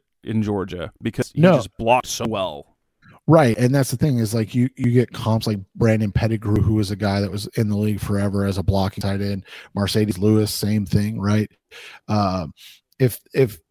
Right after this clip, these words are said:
Speaker 2: you get a guy like that, then that's fantastic. Uh, you know, he's a, he's a freak on top of that, you know, obviously size, we know,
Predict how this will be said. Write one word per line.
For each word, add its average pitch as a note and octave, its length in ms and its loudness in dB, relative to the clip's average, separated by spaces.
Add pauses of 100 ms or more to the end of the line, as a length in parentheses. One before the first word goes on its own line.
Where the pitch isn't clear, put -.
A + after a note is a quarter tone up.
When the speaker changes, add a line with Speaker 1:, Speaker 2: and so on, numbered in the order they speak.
Speaker 2:
you C#3 240 2
get B2 180 4
a A#2 60 0
guy G#2+ 280 2
like B2 220 0
that, B2 240 -2
then G#2 220 0
that's G#2+ 320 0
fantastic. A#2 880 0
Uh, F#2+ 320 -2
you G2+ 120 -2
know, F#2+ 120 0
he's A2 300 0
a, G#2+ 160 2
he's A#2 320 4
a G2 80 6
freak B2 520 4
on G2 200 -2
top G2 280 -2
of G2+ 120 -2
that, G2 240 -2
you G2 100 -6
know, F#2+ 220 -4 (200)
obviously G2 720 -2 (240)
size, G2 580 -6 (1040)
we G#2 100 -6
know, F#2 440 -14